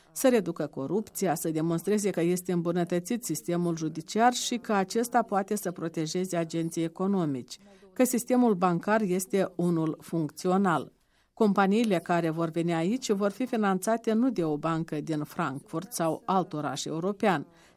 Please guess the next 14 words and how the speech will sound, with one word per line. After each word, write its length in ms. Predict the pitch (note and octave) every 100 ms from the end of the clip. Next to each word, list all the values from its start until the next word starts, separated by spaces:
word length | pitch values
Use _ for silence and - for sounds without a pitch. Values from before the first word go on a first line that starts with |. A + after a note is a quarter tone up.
| -
ci 100 | B3
de 200 | G#3 F#3+
băncile 500 | G3 A#3+ A#3+ B3+ B3+
din 220 | A#3+ A#3+
Chișinău 500 | A#3+ G#3+ F#3 F#3+ G#3+
sau 280 | A#3 B3 B3
Bălți. 400 | B3 G3+ C#3+ -
Prin 200 | D#3+ D#3+
urmare, 600 | D3 D3+ G3 G#3+ A#3 A#3
încrederea 640 | F#3 E3+ - G#3+ A#3 A#3
în 60 | A#3+
sistem 640 | - A#3 - A3+ A3+ A#3+ -
este 400 | F#3 F#3+ - F#3+
foarte 680 | F#3+ D3 D#3 - E3 D3+